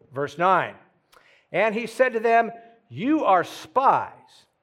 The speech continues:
You have come to see the nakedness of the land."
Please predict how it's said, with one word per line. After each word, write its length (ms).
You 180
have 340
come 440
to 120
see 300
the 140
nakedness 720
of 100
the 100
land." 520